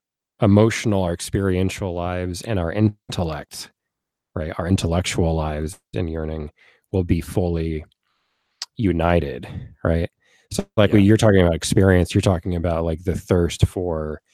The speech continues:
Speaker 1: for joy, right, in that deep
Speaker 2: Yeah.
Speaker 1: sense, for
Speaker 2: Yes, yes.
Speaker 1: for Sehnsucht, for that deep happiness, right?
Speaker 2: Yeah.
Speaker 1: Which only God can fulfill, you know? But then, but the longing of our intellect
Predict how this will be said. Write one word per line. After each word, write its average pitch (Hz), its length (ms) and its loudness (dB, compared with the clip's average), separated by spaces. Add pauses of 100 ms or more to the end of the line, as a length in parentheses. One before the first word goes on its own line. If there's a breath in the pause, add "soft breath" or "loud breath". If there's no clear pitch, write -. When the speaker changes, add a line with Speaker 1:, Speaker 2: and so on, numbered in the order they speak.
(280)
Speaker 1:
for 98 180 0
joy, 82 680 -2 (160)
right, 78 280 -4
in 101 140 6
that 85 180 0
deep 76 220 -6
Speaker 2:
Yeah. - 40 -4
Speaker 1:
sense, - 600 -10
for 80 360 0
Speaker 2:
Yes, - 360 -16
yes. - 380 -20 (140)
Speaker 1:
for 110 240 6
Sehnsucht, 90 640 2
for 98 120 -2
that 80 280 -6
deep 80 280 0
happiness, - 920 -8
right? - 220 -12 (1600 loud breath)
Speaker 2:
Yeah. 85 140 -14
Speaker 1:
Which 101 180 4
only 85 200 4
God 76 380 -2 (340)
can 80 200 -2
fulfill, 69 640 -8
you 85 120 0
know? 73 260 -8 (720 loud breath)
But 113 80 6
then, 101 220 6
but 98 220 2
the 92 120 4
longing 90 520 4
of 85 160 0
our 80 300 -4
intellect 80 800 -2